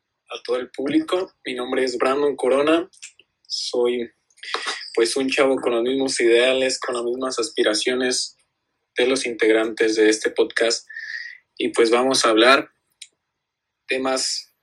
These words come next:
meramente de tendencia, que, que si bien es cierto, pues, vienen haciendo una, un auge,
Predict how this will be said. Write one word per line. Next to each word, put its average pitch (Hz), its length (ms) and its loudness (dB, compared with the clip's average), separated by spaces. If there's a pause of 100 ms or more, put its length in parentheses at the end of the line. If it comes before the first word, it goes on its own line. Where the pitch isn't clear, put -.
meramente 120 440 -4
de 113 120 6
tendencia, 120 640 0 (1040)
que, 113 480 -4 (240)
que 110 300 -4 (260)
si - 180 -6
bien 120 160 0
es 123 140 0
cierto, 113 360 2
pues, 101 300 0
vienen 120 240 -2
haciendo 117 400 -2
una, 113 420 0
un 123 180 -2
auge, 123 460 2